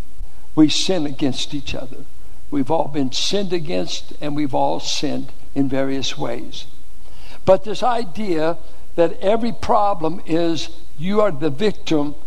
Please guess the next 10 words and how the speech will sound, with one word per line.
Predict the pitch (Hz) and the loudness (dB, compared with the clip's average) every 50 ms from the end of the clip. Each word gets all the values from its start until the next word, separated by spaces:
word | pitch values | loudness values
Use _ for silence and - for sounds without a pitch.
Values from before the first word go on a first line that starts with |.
| - - - - - | 0 0 0 0 0
uh, | - - 160 165 156 156 - - | 2 2 2 2 2 0 -2 -2
you | 143 160 190 208 214 - - | -2 -2 -2 -2 -2 -2 0
are | - 151 151 | 0 0 0
not | 151 170 185 165 - - | 0 0 0 0 0 0
to | 175 156 | 0 0
blame | 135 147 160 165 160 156 156 139 | 0 0 0 0 0 0 0 0
for | - 143 - - - | 0 -2 -2 0 0
anything | 147 151 156 143 - - 156 156 143 139 | 0 0 0 0 0 0 -2 0 0 0
you | 139 135 | 0 0
do. | 135 135 - 151 147 - | 0 0 0 -2 -2 -2